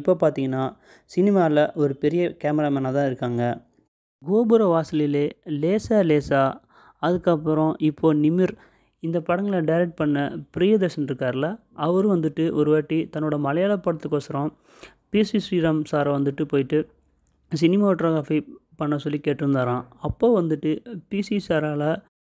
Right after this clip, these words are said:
படம் பண்ண முடியாதனால வந்துட்டு, அந்த மலையாள படத்துக்கு வந்துட்டு கே வி ஆனந்தா அவர்களை வந்துட்டு ரெக்கமெண்ட் பண்ணியிருக்காரு. அந்த மலையாள படம் தான் வந்துட்டு கே வி ஆனந்துக்கு முதல் படம்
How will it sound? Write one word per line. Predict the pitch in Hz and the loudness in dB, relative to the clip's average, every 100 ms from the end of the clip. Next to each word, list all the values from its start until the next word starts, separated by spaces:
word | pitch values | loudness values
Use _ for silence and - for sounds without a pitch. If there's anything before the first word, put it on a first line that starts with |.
| _ 175 | _ -6
படம் | 190 233 - | -2 -2 -2
பண்ண | 175 190 220 | -2 0 0
முடியாதனால | 196 180 151 143 151 147 | 2 2 2 0 0 0
வந்துட்டு, | 143 135 135 143 156 - _ _ _ _ _ | -2 -4 0 2 2 -4 _ _ _ _ _
அந்த | 160 196 | -2 2
மலையாள | 180 180 226 233 | 4 4 4 2
படத்துக்கு | 190 180 160 160 156 | 2 0 0 0 0
வந்துட்டு | 151 139 160 165 - _ _ _ _ | 0 0 0 0 -6 _ _ _ _
கே | - 208 | 2 4
வி | 240 226 | 4 4
ஆனந்தா | 190 165 156 151 | 2 2 2 2
அவர்களை | 151 147 147 | 2 2 0
வந்துட்டு | 143 143 151 165 - | 0 -2 -2 -2 -4
ரெக்கமெண்ட் | 147 - 160 143 | -6 -2 -2 0
பண்ணியிருக்காரு. | 143 127 127 135 135 131 - _ _ _ _ 156 | -2 -2 0 0 0 -2 -8 _ _ _ _ -6
அந்த | 220 240 | 0 2
மலையாள | 208 180 214 226 | 4 4 4 2
படம் | 185 165 165 | 0 0 0
தான் | 165 | 0
வந்துட்டு | 147 139 156 - - | 0 -2 -4 -4 -2
கே | 185 214 | 2 4
வி | 208 | 4
ஆனந்துக்கு | 175 147 139 139 165 - _ _ _ 147 | 2 0 -4 -4 -6 -6 _ _ _ -2
முதல் | 147 165 208 214 | 0 4 2 2
படம் | - 143 127 | -2 -2 -2